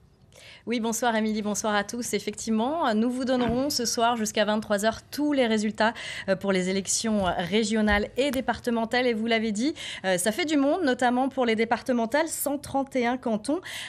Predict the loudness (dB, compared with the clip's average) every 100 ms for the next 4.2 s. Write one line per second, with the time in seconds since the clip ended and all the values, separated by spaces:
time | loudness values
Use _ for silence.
0 | 0 0 0 -4 -2 -2 -2 0 0 2
1 | 2 0 -4 -2 2 4 4 2 0 0
2 | 2 0 2 2 2 2 2 0 2 2
3 | 2 -2 -2 -2 0 0 0 0 0 2
4 | 0